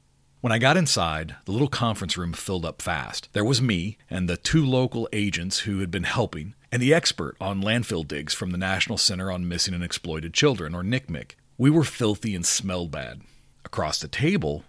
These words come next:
was the sack, clean and fresh. He started into it pretty quickly. "This is taking too long. We're going to change the way we're conducting the search. First, I'm going to have the evidence unit stop going through the piles as we pull them out, and we're going to start moving the dig holes around."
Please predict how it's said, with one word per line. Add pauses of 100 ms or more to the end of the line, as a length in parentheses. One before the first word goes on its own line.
(140)
was
the
sack, (380)
clean
and
fresh. (380)
He
started
into
it
pretty
quickly. (420)
"This
is
taking
too
long. (120)
We're
going
to
change
the
way
we're
conducting
the
search.
First,
I'm
going
to
have
the
evidence
unit
stop
going
through
the
piles
as
we
pull
them
out,
and
we're
going
to
start
moving
the
dig
holes
around."